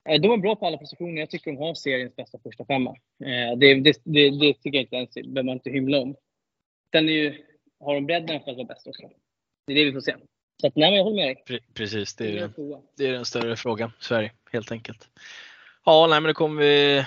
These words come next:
Speaker 2: osökt in på plats nummer ett då, helt enkelt. Och, eh, ja, då har vi Skogås, Trångsund, eh, I B K. Eh, ja, då Lillbonde eller Christian, eh, som var med tidigare i podden, ville att vi skulle sätta dem lite lägre för att,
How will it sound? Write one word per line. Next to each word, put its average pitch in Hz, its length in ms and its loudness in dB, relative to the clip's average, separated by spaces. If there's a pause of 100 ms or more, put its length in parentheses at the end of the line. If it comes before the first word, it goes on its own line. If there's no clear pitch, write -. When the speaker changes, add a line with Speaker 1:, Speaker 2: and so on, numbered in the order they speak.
Speaker 2:
osökt 139 360 -2
in 127 160 -2
på 120 220 -2
plats 120 260 -2
nummer 113 160 -2
ett 120 180 -4
då, 113 60 -2
helt 110 220 -2
enkelt. - 520 -12
Och, - 300 -8
eh, 104 360 0 (440)
ja, 120 280 2 (540)
då 113 60 -6
har 117 160 0
vi 131 80 -4
Skogås, 113 340 -8
Trångsund, 107 460 -8 (880)
eh, 92 400 -8
I 95 60 -6
B 92 80 -6
K. 95 180 -8 (180)
Eh, 92 640 -2 (1500)
ja, 110 340 4 (220)
då 104 400 0 (520)
Lillbonde 107 600 2
eller 104 220 4 (200)
Christian, 107 440 2
eh, 104 180 2
som 110 160 -6
var 104 100 -2
med 107 180 -4
tidigare 104 200 0
i 104 40 -2
podden, 104 340 -2
ville 101 180 0
att 95 60 -4
vi - 100 -10
skulle - 200 -6
sätta 98 180 -4
dem 113 120 -8
lite 98 140 -4
lägre 104 360 4
för 104 140 -10
att, 101 120 -8